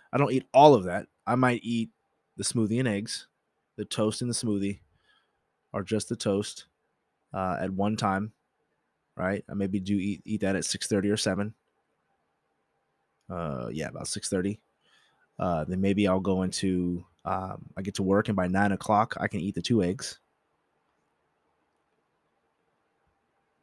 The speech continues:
By eleven, between eleven, I can eat lunch from between, like, eleven to all the way to, like, twelve thirty. I try not to eat after one lunch.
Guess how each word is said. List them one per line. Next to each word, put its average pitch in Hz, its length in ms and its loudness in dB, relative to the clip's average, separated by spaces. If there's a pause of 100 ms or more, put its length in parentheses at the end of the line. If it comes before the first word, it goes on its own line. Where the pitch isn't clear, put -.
(540)
By 104 140 6
eleven, 107 580 0
between 117 380 0
eleven, 135 420 6
I 143 120 4
can - 140 0
eat 110 140 0
lunch 127 300 6
from 120 240 2
between, 117 460 0
like, 85 200 -2
eleven 139 720 6
to - 140 -4 (320)
all 127 260 6
the 127 80 8
way 131 140 10
to, 117 140 -2
like, 95 160 2
twelve 101 260 0
thirty. 85 320 -4 (720)
I 113 60 0
try 151 220 8
not 165 160 8
to - 120 -4
eat 139 140 2
after 107 340 0
one 92 360 -2 (680)
lunch. 95 440 -6